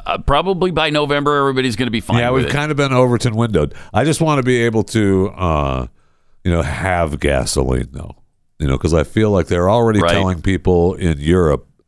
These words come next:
Speaker 2: "Eh, it's gonna be shortages. Putin's got the pipeline down, and, uh,
Speaker 1: Mm-hmm.
Speaker 2: get ready for shortages." And I've seen, we
Speaker 1: Mm-hmm.
Speaker 2: talked about yesterday, I've seen some gas stations that are, you know, taped off and have the yellow bags over
Speaker 1: That are
Speaker 2: the,
Speaker 1: completely
Speaker 2: over
Speaker 1: out
Speaker 2: the
Speaker 1: of
Speaker 2: pumps.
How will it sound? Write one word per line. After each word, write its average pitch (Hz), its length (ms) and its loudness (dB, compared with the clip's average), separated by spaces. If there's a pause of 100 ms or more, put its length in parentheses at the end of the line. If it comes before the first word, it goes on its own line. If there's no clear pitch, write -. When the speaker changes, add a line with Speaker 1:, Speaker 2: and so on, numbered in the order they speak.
Speaker 2:
"Eh, 147 320 -4
it's - 100 -12
gonna 143 180 -10
be 156 120 -2
shortages. 143 600 -2 (920)
Putin's 113 400 -2
got 135 220 -2
the 113 100 -2
pipeline 127 560 -2
down, 127 600 -2
and, 90 340 -2
uh, 90 40 -2
Speaker 1:
Mm-hmm. 113 440 2
Speaker 2:
get 123 120 0
ready 127 180 0
for 113 120 0
shortages." 107 500 2
And 92 220 -2 (340)
I've 90 220 0
seen, 117 320 0
we 120 80 0
Speaker 1:
Mm-hmm. 101 80 -2
Speaker 2:
talked 107 240 -2
about 117 260 2
yesterday, 123 540 0
I've 90 100 0
seen 110 220 0
some 113 160 -2
gas 120 240 0
stations 113 560 -4
that 98 160 0
are, 80 320 -2 (420)
you 95 100 0
know, 80 200 2
taped 113 400 -2
off 113 400 2
and 80 140 2
have 95 140 0
the 98 100 2
yellow 110 340 2
bags 110 460 0
over 110 200 2
Speaker 1:
That 127 140 2
are - 20 2
Speaker 2:
the, 123 60 2
Speaker 1:
completely 120 420 2
Speaker 2:
over 123 60 2
Speaker 1:
out 117 120 2
Speaker 2:
the 120 80 2
Speaker 1:
of - 0 -
Speaker 2:
pumps. 127 280 -2